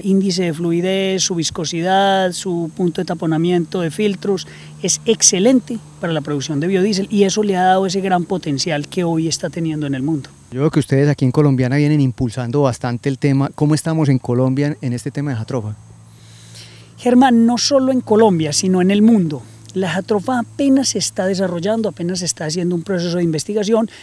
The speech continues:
Speaker 1: un proceso de investigación que viene también acompañado de un proceso de cultivos semicomerciales, comerciales, incluso ya en Colombia se tienen algunas áreas importantes de siembra en la zona de Urabá y en Llanos Orientales que vienen dando esos primeros pasos. Se considera que la jatofa puede llegar a ser,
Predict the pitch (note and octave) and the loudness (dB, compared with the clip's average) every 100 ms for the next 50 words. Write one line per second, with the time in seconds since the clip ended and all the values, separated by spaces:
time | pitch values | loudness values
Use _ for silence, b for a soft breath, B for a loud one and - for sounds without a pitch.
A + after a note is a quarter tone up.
0 | B D4 C4+ G#3+ B3 A#3 A3+ A3+ G#3 - | B 4 4 4 4 4 2 0 -2 -2
1 | G3 F3 F#3+ F#3 - E3+ F3+ F#3 F3+ E3+ | -4 -2 -2 -4 -2 -2 0 0 2 0
2 | F#3 - E3 D#3+ D#3+ F3 G3+ F3 G#3+ F3 | -2 -4 -2 0 -2 -2 -4 -4 -4 -2
3 | D#3 F3+ F3+ D3+ C#3 E3 D3+ E3+ D3+ F3 | -2 -2 -4 -6 -8 -10 -8 -6 -6 -8
4 | E3 D3+ - C#3+ D#3 C#3+ G3+ F#3 F#3 F#3 | -10 -12 -14 -10 -8 -6 -2 0 2 2
5 | F3+ F3 - C#3+ - F3 D3+ - C#3+ B2+ | 0 -4 -8 -8 -8 -6 -8 -8 -10 -6
6 | F#3 E3+ F#3 E3 - F#3 D3 F3+ F3 F#3 | -4 -2 -2 -6 -4 -4 -4 0 0 0
7 | F#3 D#3 C3+ E3+ D#3+ F3 E3+ - F#3 E3+ | -4 -8 -8 -10 -8 -6 -6 -4 -4 -4
8 | E3+ D#3+ C#3 D#3 F3 D3+ D3 D#3+ D#3 E3 | -4 -8 -8 -6 -4 -6 -6 -6 -6 -6
9 | E3+ D3+ D#3 - C#3 D3 C#3+ F3+ D#3+ C#3+ | -4 -6 -8 -8 -10 -8 -8 -8 -8 -4
10 | D#3+ D3+ D#3+ D3 - E3 E3+ E3+ F3+ F#3 | -4 -4 -4 -6 -8 -6 -4 -2 2 2
11 | F#3 E3+ D#3+ E3 F3 F3+ F#3 F3+ G3+ F3 | 2 0 -2 -4 -4 -4 -4 -2 -2 -2
12 | F3+ - - A#3 G3 F#3+ G3 F#3+ G#3 G#3+ | -4 -10 -2 2 4 4 2 2 2 2
13 | F#3+ G#3 G3+ G3 F#3 F#3+ - D#3+ D#3+ E3 | 4 4 4 0 -2 -6 -4 -2 -2 -2
14 | - F3+ C3 C3+ A#2+ - - G#3+ - G#3 | 0 0 0 -4 -10 -6 -2 -2 0 0
15 | F3+ G#3 A3 B3 - A3+ E3+ F3+ A3+ A3+ | 0 0 0 0 -2 -4 -4 -2 -2 -2
16 | G#3+ G3+ G3+ F#3+ E3+ F3+ G3 F#3 | -2 0 0 -2 -4 -4 -4 -4